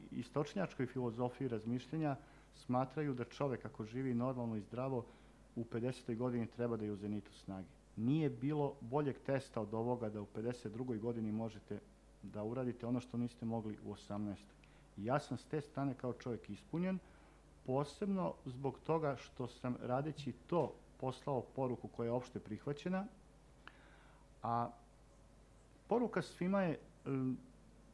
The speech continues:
da oslobode svoju maštu, da sanjaju sn-, s-, divne snove, da u sebi, e, gaje veliko dete, jer kada izgubite dete u sebi, onda, onda ste,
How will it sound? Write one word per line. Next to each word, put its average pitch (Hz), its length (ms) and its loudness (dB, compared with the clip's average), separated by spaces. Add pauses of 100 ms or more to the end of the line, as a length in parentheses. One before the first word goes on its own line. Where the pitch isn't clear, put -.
(360)
da 120 320 4
oslobode 143 500 2
svoju 120 300 2
maštu, 104 460 -2
da 101 60 -14
sanjaju 151 400 0
sn-, - 280 -2 (400)
s-, - 320 -16 (200)
divne 135 280 6
snove, 151 440 2 (600)
da 113 340 2
u 120 100 0
sebi, 165 560 2
e, 123 40 -4 (1120)
gaje 117 520 4
veliko 131 540 2
dete, 107 600 0 (840)
jer 117 420 0 (180)
kada 120 240 0
izgubite 147 540 2
dete 147 300 0
u 127 80 2
sebi, 147 500 0
onda, 135 420 2
onda 139 280 2
ste, 123 320 -2